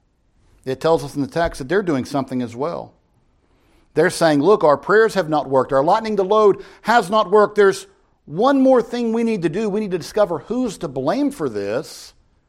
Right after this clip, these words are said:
so we can deal with it so that we may not die." Now, we can find this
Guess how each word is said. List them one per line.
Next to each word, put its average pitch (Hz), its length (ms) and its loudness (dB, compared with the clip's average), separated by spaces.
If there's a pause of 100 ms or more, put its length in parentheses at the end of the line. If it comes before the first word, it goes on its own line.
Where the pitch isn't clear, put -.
(540)
so - 180 -8
we 156 120 -2
can 143 160 -4
deal 180 240 0
with 127 240 -2
it 117 260 -10 (240)
so - 160 -14
that 123 140 -6
we 139 120 -6
may 123 180 -6
not 107 260 -10
die." 90 320 -14 (1400)
Now, 107 80 -8
we 156 100 -2
can 165 160 -2
find 147 400 0
this - 460 -4